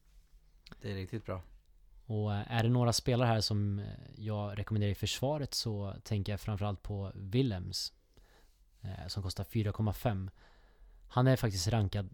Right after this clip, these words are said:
Speaker 2: trea av försvararna i att skapa chanser om man kollar på de senaste fyra matcherna här.
Speaker 1: Ja, okej. Du vet att, eh,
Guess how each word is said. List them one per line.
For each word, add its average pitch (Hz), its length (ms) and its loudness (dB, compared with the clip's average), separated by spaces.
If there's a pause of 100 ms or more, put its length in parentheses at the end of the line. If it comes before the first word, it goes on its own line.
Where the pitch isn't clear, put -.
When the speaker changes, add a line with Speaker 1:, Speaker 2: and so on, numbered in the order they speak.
Speaker 2:
trea 123 440 2
av 98 400 -2
försvararna 117 520 0
i 98 60 -2
att - 120 -6
skapa - 300 -4
chanser 107 580 -2
om 101 80 -2
man 98 100 0
kollar 101 180 -2
på 101 80 -6
de 98 120 0
senaste 95 440 -2
fyra 98 200 -4
matcherna 104 420 -2
här. 104 180 -8 (760)
Speaker 1:
Ja, 131 380 -8
okej. 220 460 -10 (680)
Du 127 80 -4
vet 135 220 2
att, 135 220 -4
eh, 139 180 2